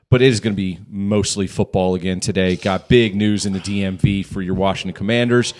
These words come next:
We will preview the N F L Wild Card Weekend and what that could mean for the Ravens potentially next week in their matchup.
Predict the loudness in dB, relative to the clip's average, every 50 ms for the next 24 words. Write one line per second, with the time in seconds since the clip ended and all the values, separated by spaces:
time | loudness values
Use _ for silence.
0 | -18 -20 -20 -20 -10 -4 0 0 2 2 0 0 -4 -6 -4 -2 0 0 0 0
1 | 0 -2 -2 -2 -2 -6 -4 -4 -2 -2 -2 -2 -2 -4 -4 -4 -2 0 0 0
2 | 2 0 0 -2 0 2 2 2 2 0 -2 -2 -4 -2 -2 -2 -2 0 0 0
3 | 0 0 0 -2 -2 -4 -2 -4 -4 -2 0 0 0 -2 -2 -4 -4 -4 -2 0
4 | 0 2 2 2 0 0 -2 -2 -4 -2 0 0 0 0 0 -2 -2 -2 -2 -2
5 | -2 -2 -4 -4 -4 -4 -4 -2 -4 -2 -2 0 0 0 0 -2 0 0 0 0
6 | 0